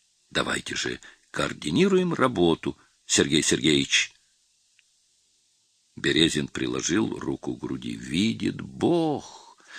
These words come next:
сказал он грудным низким голосом и немного смутился, сообразив, что начал неудачно. «С открытой душой, говорю вам, Ксения Карловна,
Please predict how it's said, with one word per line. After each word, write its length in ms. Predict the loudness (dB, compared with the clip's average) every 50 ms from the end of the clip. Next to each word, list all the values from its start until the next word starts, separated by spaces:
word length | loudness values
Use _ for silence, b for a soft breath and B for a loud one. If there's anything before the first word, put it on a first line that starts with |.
| B B
сказал 500 | 0 0 2 2 2 4 6 6 6 6
он 120 | 4 2
грудным 480 | 0 0 0 0 0 0 0 0 2 2
низким 420 | 2 0 0 -2 -2 -4 -4 -2
голосом 460 | 4 6 6 6 6 6 4 2 0 B B B B B -2
и 140 | 0 2 4
немного 360 | 4 4 4 2 2 2 2
смутился, 640 | 2 2 0 -2 -2 0 0 2 2 2 2 0 B B B B 2
сообразив, 640 | 4 6 6 6 6 4 4 4 4 2 2 2
что 200 | 0 0 0 2
начал 320 | 2 2 4 4 2 2
неудачно. 600 | 0 0 -2 -2 -2 -2 -2 0 0 -2 -4 -4 -10 _ _ _ _ _ _ _ -4 2
«С 260 | 4 6 8 8 8
открытой 920 | 8 6 6 4 4 6 6 8 10 10 10 8 8 6 4 4 4 4
душой, 540 | 4 2 2 2 2 4 4 6 6 6 4
говорю 360 | 4 4 4 6 6 6 6
вам, 180 | 6 4 4
Ксения 420 | 2 0 2 2 2 2 2 0 -2
Карловна, 540 | 0 0 0 0 0 -2 -2 -4 -4 -6